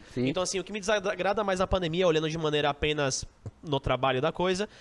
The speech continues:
Speaker 2: é que você tem essa falta de mostrar isso. É, como, como é tudo muito digital, muito tecnológico, existe uma dificuldade pra muitos investidores e pessoas do mercado tradicional de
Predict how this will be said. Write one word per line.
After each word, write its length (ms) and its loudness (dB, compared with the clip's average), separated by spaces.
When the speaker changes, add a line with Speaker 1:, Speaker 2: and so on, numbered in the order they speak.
Speaker 2:
é 100 2
que 100 -6
você 220 0
tem 140 0
essa 180 2
falta 380 0
de 160 -2
mostrar 580 2
isso. 320 -2
É, 120 0
como, 320 2
como 200 2
é 60 4
tudo 160 2
muito 180 -4
digital, 420 -2
muito 160 -2
tecnológico, 680 0
existe 200 -4
uma 60 -4
dificuldade 540 -4
pra 120 0
muitos 240 -4
investidores 720 -2
e 80 -6
pessoas 320 -2
do 80 -4
mercado 280 -2
tradicional 520 -2
de 400 -6